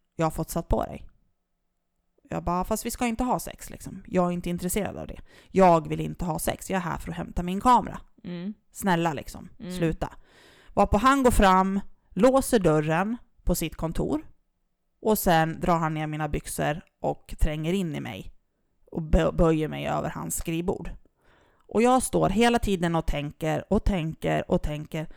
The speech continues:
Speaker 1: "Nej, men det här är lugnt, Milan. Det här är lugnt. Du har haft sex med honom förut. Det här är
Speaker 2: Mm.
Speaker 1: lugnt, Milan. Du har haft sex med honom förut. Det är bara vanlig sex med den här personen. Du har haft det säkert tusen gånger med honom tidigare.
Speaker 2: Mm.
Speaker 1: Tänk bara så, tänk bara så." Samtidigt som jag bara, "Fan, jag vill inte.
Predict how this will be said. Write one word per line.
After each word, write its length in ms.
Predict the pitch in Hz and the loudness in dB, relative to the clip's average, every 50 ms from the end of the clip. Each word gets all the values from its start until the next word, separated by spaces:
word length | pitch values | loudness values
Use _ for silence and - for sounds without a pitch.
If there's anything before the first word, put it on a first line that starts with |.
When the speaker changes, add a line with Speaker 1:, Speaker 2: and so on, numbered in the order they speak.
| _ _ _ _ _ _ _ _ _ | _ _ _ _ _ _ _ _ _
Speaker 1:
"Nej, 120 | - 160 | -8 -6
men 100 | 165 165 | -6 -6
det 80 | 165 170 | -6 -4
här 180 | 175 185 175 170 | -2 0 0 0
är 60 | 165 | 0
lugnt, 320 | 156 151 - - - - | 0 -2 -4 -6 -8 -10
Milan. 280 | - - - - - - | -10 -10 -10 -10 -8 -6
Det 60 | 185 | -4
här 100 | 190 196 | -4 -2
är 60 | - | -4
lugnt. 260 | - - 104 - - | -4 -4 -8 -8 -4
Du 60 | - 196 | -2 -2
har 40 | |
haft 140 | 214 208 - | -2 -2 -2
sex 220 | - - - - - | -4 -8 -6 -6 -6
med 100 | 165 156 | -6 -6
honom 200 | 135 135 120 - | -8 -8 -10 -10
förut. 340 | - 110 110 - - - - | -8 -8 -6 -6 -6 -6 -6
Det 60 | - | -4
här 100 | 175 190 | -2 0
är 40 | 208 | 0
Speaker 2:
Mm. 80 | 202 170 | 2 2
Speaker 1:
lugnt, 260 | 165 151 156 156 - | 0 -2 -2 -6 -8
Milan. 220 | 147 139 135 151 | -8 -8 -6 -4
Du 60 | 165 185 | -2 -2
har 40 | |
haft 100 | 190 190 | -2 -2
sex 200 | - 160 - - | -4 -8 -8 -8
med 80 | - - | -10 -10
honom 140 | - - - | -10 -10 -10
förut. 160 | - 170 170 180 | -8 -6 0 2
Det 60 | 240 | 2
är 40 | 240 | 4
bara 180 | 226 214 185 | 4 4 4
vanlig 520 | 160 165 160 160 160 160 160 151 135 - - | 4 2 2 2 0 -2 -4 -6 -8 -8 -6
sex 320 | - 180 156 - - - | -6 -6 -6 -6 -8 -8
med 100 | 160 151 | -8 -8
den 60 | 143 | -8
här 120 | 156 - - | -6 -2 0
personen. 360 | - - - 143 151 160 165 | 0 0 0 -2 -6 -6 -4
Du 80 | 160 180 | -2 -2
har 60 | 190 | -2
haft 220 | 175 165 - - | -2 -4 -8 -8
det 60 | - | -6
säkert 380 | - - 131 - - - - - | -6 -6 -6 -8 -10 -10 -6 -4
tusen 300 | 165 151 - - 165 160 | -4 -2 -2 -4 -4 -2
gånger 240 | 160 165 165 175 180 | -2 -2 -2 -2 -2
med 120 | 170 156 | -2 -4
honom 220 | 147 - - - - | -6 -8 -8 -8 -8
tidigare. 360 | - - - - - - 180 | -6 -6 -4 -4 -6 -6 -6
Speaker 2:
Mm. 200 | 170 185 214 220 - - | -6 -6 -6 -6 -4 0
Speaker 1:
Tänk 260 | - 233 220 202 - | 0 2 2 0 0
bara 140 | - - - | -2 -4 -4
så, 160 | - - - | -4 -6 -4
tänk 280 | - - 220 208 208 - | -2 -2 -2 -2 -2 -2
bara 120 | - - | -4 -4
så." 180 | - - - - - - - - - - - - - _ _ _ _ _ _ - | -6 -8 -10 -12 -12 -14 -20 -20 -20 -20 -20 -20 -20 _ _ _ _ _ _ -14
Samtidigt 720 | - - - 247 233 233 233 - 320 330 330 233 170 165 | -4 2 4 4 4 4 2 2 0 0 2 2 0 0
som 160 | - - 185 185 | -2 -2 0 0
jag 180 | 180 185 180 | 2 2 2
bara, 160 | - 156 165 | 0 -2 -2
"Fan, 520 | - - - - - - 466 240 185 170 185 190 | -2 -4 -4 -4 -2 -2 -2 -2 -2 -2 -2 2
jag 280 | 165 180 185 185 202 202 196 | 4 6 8 8 8 6 6
vill 320 | 247 359 440 494 320 180 - | 4 4 4 2 -2 -4 -4
inte. 320 | - 175 - - - - | -6 -10 -10 -10 -10 -12